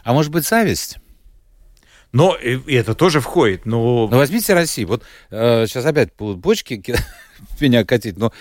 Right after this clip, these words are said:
Speaker 1: но это реальность. Э, фактически вся ядерная, м, промышленность, все ракеты, все вооружение, это все создано евреями. Я уже не говорю о том, что,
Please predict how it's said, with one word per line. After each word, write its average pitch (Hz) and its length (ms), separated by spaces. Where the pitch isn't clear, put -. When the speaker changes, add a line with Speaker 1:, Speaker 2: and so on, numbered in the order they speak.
Speaker 1:
но 92 100
это 92 140
реальность. 104 540
Э, 85 640
фактически 95 460
вся 123 200
ядерная, 87 640
м, 73 560
промышленность, 80 580
все - 360
ракеты, 92 480
все - 240
вооружение, 87 520
это - 220
все 113 240
создано 95 440
евреями. 120 520
Я 92 60
уже 92 120
не 98 80
говорю 92 300
о 95 40
том, 101 200
что, - 260